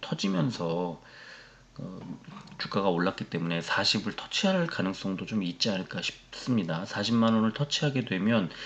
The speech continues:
최근 한 달 사이에는 뭐 가장 높은 가격대고요. 어, 일단은 뭐 지금 즐길 테-, 어, 타이밍이 아닐까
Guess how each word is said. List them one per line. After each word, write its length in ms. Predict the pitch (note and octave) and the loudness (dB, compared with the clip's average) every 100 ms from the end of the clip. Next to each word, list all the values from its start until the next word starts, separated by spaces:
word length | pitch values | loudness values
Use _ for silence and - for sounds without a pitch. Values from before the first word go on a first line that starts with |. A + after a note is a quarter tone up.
| - - - | -12 -14 -4
최근 760 | - - A#3 A3+ A#3 G#3 F3+ D#3 - - | -4 0 0 4 6 6 4 0 -6 -12
한 260 | - G#3 | 0 2
달 180 | G3+ G3 | 6 6
사이에는 640 | D#3+ C#3+ B2+ A#2+ A#2 A2+ G#2 | 6 4 4 4 6 4 4
뭐 280 | F#2 F2+ | 2 -2
가장 420 | - - A#2 G#2+ F2+ - - - - - | -4 4 6 6 0 -12 -20 -20 -16 -2
높은 300 | G#2 - B2 | 0 4 2
가격대고요. 600 | G2 E2+ - F2 F2+ C#3 A#2+ C3+ | 2 -2 -4 -4 -2 -4 -4 -10
어, 280 | B2 B2 B2 | -10 -10 -8
일단은 340 | B2+ D3+ D#3 | -6 -4 -2
뭐 220 | C#3+ A#2+ B2 - - - - - - - - - - - - - - - - | 0 0 -4 -10 -20 -20 -20 -20 -20 -20 -20 -20 -20 -20 -12 -12 -12 -18 -14
지금 440 | - G2+ G#2 F#2+ - - - - - - | -6 0 0 0 -4 -10 -14 -16 -16 -8
즐길 440 | - B2+ C3+ C#3+ C3+ | 4 8 8 6 2
테-, 300 | - C#3+ - G#2 | 0 -2 -2 -2
어, 300 | G2+ G2 F#2 | 2 0 0
타이밍이 460 | - D#3 D3 C3 A#2 | 4 6 8 6 4
아닐까 420 | D#2+ E2+ - | 0 -4 -4